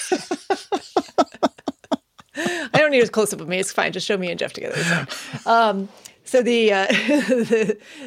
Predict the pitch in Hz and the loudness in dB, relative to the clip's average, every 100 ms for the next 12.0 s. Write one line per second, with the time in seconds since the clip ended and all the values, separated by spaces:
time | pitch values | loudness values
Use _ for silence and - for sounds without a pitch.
0 | 208 196 196 190 185 214 233 208 202 196 | -4 2 4 4 2 4 4 2 0 -2
1 | 180 185 180 202 - 247 214 185 - - | 0 -2 -2 -6 -4 -2 0 -2 -4 -2
2 | 160 165 170 170 165 165 165 170 165 170 | -2 0 -2 -2 -2 -2 -2 -4 -2 -2
3 | 170 170 - _ _ _ _ - 262 240 | -2 -10 -14 _ _ _ _ -2 2 2
4 | 233 220 202 202 190 170 180 - 196 180 | 2 2 4 4 2 0 -2 0 0 0
5 | 170 190 185 180 170 165 170 170 - - | 0 0 2 2 0 -2 -4 -6 -10 -6
6 | - - 57 - - - 214 - - - | -2 -2 -2 -4 -4 -4 -2 0 -2 -2
7 | 175 - - - 247 233 226 202 202 - | -2 -2 -4 -2 2 2 2 2 2 -2
8 | 170 170 - 180 165 - 220 202 196 170 | -4 -4 -2 -2 -4 -2 0 2 0 -2
9 | 170 156 190 196 202 175 196 - 196 175 | 0 2 2 2 0 0 0 2 0 0
10 | 156 147 156 160 170 170 202 180 175 160 | -4 -6 -6 -4 -2 0 2 2 2 2
11 | - 175 165 165 151 170 165 - 160 - | 2 2 2 2 2 4 4 2 0 0